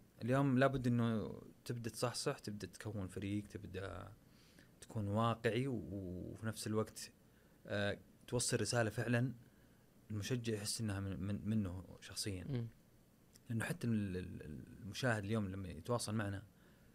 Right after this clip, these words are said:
Speaker 1: يا أخي ي-، يرسلون رسائل وكأنه، آه، أنتم صوتنا. تكلموا ب-، بالله عن الموضوع هذا.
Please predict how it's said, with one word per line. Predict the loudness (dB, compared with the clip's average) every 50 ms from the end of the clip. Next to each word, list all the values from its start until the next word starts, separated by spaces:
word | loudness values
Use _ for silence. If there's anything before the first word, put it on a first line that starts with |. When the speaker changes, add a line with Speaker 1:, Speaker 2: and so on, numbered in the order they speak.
| -20 -20 -20 -20 -20 -20 -20 -14 -2 0
Speaker 1:
يا | 2 2
أخي | 4 4 4
ي-، | 4 2 2 2 0 0 2
يرسلون | 0 0 0 0 2 2 4 4
رسائل | 4 6 6 6 6 6
وكأنه، | 6 6 4 4 6 6 6 4 4 2
آه، | 0 -2 -2 -2 -6 -8 -10 -4 0
أنتم | 0 0 2 0 0
صوتنا. | 2 2 2 2 0 -4 -10 -12 -14 -18 -20 -20 -20 -20 -20 -20 -18 -4
تكلموا | 2 4 6 6 8 6 6
ب-، | 6 4 2 0 0 2
بالله | 6 8 8
عن | 8 8
الموضوع | 6 6 6 4 4 4 4 2
هذا. | -2 -4